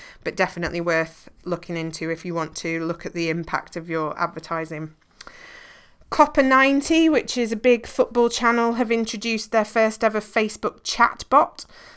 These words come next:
So this provides editorial and news content to users through the messaging functionality within Facebook.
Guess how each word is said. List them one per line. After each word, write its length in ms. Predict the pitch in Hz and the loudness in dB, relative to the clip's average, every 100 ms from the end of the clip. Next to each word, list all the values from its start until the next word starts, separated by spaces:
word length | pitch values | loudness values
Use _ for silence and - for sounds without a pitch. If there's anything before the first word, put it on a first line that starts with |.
| - | -14
So 240 | - 214 | -2 2
this 180 | 208 226 | 4 2
provides 640 | - - 220 220 214 208 - | 0 0 6 8 8 4 0
editorial 800 | 214 220 - 226 214 202 196 185 | -2 0 0 2 2 4 2 2
and 320 | 190 196 208 | 0 0 0
news 300 | 220 220 214 | 2 0 -2
content 480 | - 202 196 190 - | -2 -2 -2 -4 -4
to 100 | 196 | -4
users 380 | 196 190 190 | -4 -2 -4
through 260 | - 208 202 | -2 -2 0
the 480 | 196 196 196 196 - | 2 2 4 2 0
messaging 800 | 208 208 208 214 240 233 233 233 | 0 -2 -2 -4 -2 0 0 -4
functionality 720 | - 240 - 240 233 233 254 | -4 -4 -2 2 2 2 -2
within 240 | 240 233 233 | -2 -2 -2
Facebook. 600 | 247 247 - 294 311 | 0 -2 -2 -2 -2